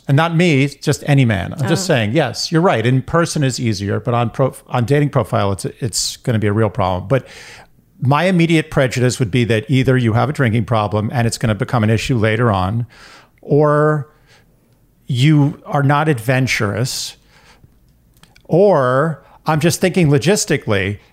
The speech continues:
Speaker 1: practically, like, I'm like, "Well, you know, I like to drink once in a while. Like, it's, I'm not a,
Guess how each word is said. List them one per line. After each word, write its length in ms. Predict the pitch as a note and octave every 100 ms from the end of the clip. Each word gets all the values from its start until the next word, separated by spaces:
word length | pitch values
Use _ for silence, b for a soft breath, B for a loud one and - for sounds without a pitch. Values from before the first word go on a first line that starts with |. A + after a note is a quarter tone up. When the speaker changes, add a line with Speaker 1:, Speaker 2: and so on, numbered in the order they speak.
| -
Speaker 1:
practically, 580 | E3 F3 F#3 D#3+ B2 A2
like, 220 | B2 B2
I'm 100 | C#3+
like, 200 | C#3 B2+
"Well, 80 | D#3
you 60 |
know, 140 | E3+ D3+
I 160 | E3
like 280 | F3+ G3 G3
to 120 | - F3+
drink 320 | F#3 F#3+ E3
once 220 | A#2+ -
in 60 | G#2
a 20 |
while. 200 | F#2+ F2
Like, 220 | A2 A#2
it's, 500 | C#3+ - - - - -
I'm 160 | E3+ C#3
not 200 | B2 C#3+
a, 140 | D3